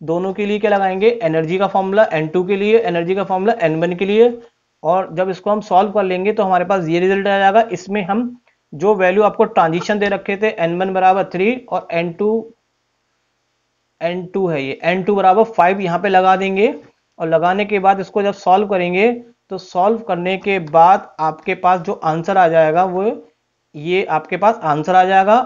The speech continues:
और इसकी जब हम कैलकुलेशन कर लेंगे तो ये कैलकुलेशन हमारे पास आ जाएगी इलेक्ट्रॉन वोल्ट में, लेकिन अभी आंसर नहीं आया है क्योंकि आंसर हमें देना है राउंड ऑफ में। तो राउंड ऑफ करेंगे इसको,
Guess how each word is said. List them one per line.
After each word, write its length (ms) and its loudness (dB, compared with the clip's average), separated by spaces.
और 240 0
इसकी 340 -6
जब 160 -6
हम 120 -6
कैलकुलेशन 560 -4
कर 120 0
लेंगे 400 0
तो 80 0
ये 280 0
कैलकुलेशन 580 -2
हमारे 380 0
पास 280 2
आ 120 2
जाएगी 380 -2
इलेक्ट्रॉन 540 -2
वोल्ट 260 2
में, 320 -2
लेकिन 380 -4
अभी 220 -2
आंसर 340 -2
नहीं 340 -2
आया 220 2
है 220 0
क्योंकि 200 -8
आंसर 340 -4
हमें 180 -2
देना 160 0
है 140 0
राउंड 260 4
ऑफ 180 -2
में। 160 0
तो 100 2
राउंड 260 4
ऑफ 260 -4
करेंगे 280 0
इसको, 300 2